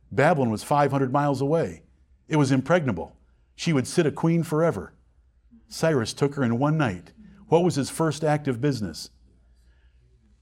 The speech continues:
"The Lord God hath given me a charge. Every one of you that wants to go back to Jerusalem, go back. I'll pay. Rebuild the city,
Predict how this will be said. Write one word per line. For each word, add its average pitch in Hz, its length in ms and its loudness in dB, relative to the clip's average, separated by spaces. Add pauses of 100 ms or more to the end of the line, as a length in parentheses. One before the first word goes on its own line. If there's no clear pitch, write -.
(260)
"The 120 100 0
Lord 123 360 2
God 104 340 0
hath 92 160 -10
given 113 240 0
me 117 120 2
a 104 60 -2
charge. 87 600 -2 (580)
Every 135 220 2
one 139 160 2
of 131 140 0
you 139 80 2
that 127 80 2
wants 131 260 0
to 131 80 -4
go 123 120 0
back 123 280 0
to 123 80 -4
Jerusalem, 117 540 -2
go 113 140 0
back. 107 400 0 (300)
I'll 120 220 2
pay. 98 480 0 (280)
Rebuild 131 480 2
the 120 80 0
city, 135 440 -2